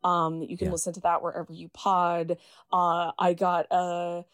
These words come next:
Speaker 1: literary nonfiction book deal, um, to write a book version of the podcast, which I managed to trick Hachette into letting me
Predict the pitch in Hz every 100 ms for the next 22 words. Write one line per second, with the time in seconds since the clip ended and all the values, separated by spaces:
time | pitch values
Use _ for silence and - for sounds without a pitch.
0 | _ _ 196 202 185 185 185 185 180 175
1 | 170 - 180 - 185 180 175 - 180 196
2 | 190 - 170 170 170 190 262 - 180 170
3 | 170 - 180 170 165 - 170 160 180 175
4 | 180 180 - - 175 165 160 165 165 165
5 | - 170 165 160 160 175 _ _ _ 190
6 | - 165 165 165 170 - 180 - - -
7 | 165 170 170 175 170 170 175 180 170 -
8 | - 190 180 170 - - 196 - - -
9 | _ _ _ _ _ - - 180 - 180
10 | 165 - 180 170 160 - 185 165 165 156
11 | 175 170